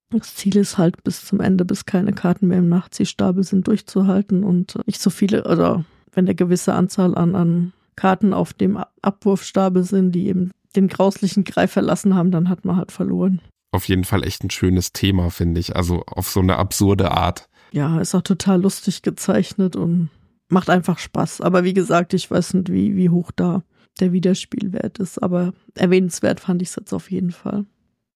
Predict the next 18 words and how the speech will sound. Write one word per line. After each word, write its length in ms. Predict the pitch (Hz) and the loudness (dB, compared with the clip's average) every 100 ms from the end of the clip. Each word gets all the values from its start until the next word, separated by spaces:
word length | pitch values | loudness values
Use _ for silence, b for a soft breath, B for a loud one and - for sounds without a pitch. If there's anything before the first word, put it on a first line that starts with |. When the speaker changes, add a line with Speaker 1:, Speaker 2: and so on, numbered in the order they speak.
| _ _ _ _ 233 | _ _ _ _ 2
Speaker 1:
Ja, 140 | 226 | 4
und 60 | 190 | 4
dann 100 | 180 | 2
find 240 | - 247 | 2 2
ich's 160 | 254 - | 0 0
erstaunlich 720 | 196 - 185 180 254 285 - | 0 0 0 2 2 0 0
doch 140 | 277 | 0
irgendwie, 380 | - 247 254 240 | 0 0 0 0
dass 240 | 214 - | 0 -2
keiner 400 | - - 247 311 | -4 0 2 2
von 180 | 285 254 | 0 -2
uns 300 | 247 262 - | 0 -2 -2
Lost 260 | 226 - - | -4 -4 -8
Expedition 720 | - - 196 180 294 - 269 | -12 -4 -2 -2 -4 -2 -4
auf 120 | 233 | -4
seiner 320 | - 202 185 | -2 0 2
Liste 400 | 185 202 - 208 | 0 -2 -2 -2
hatte. 280 | 233 - | -2 -4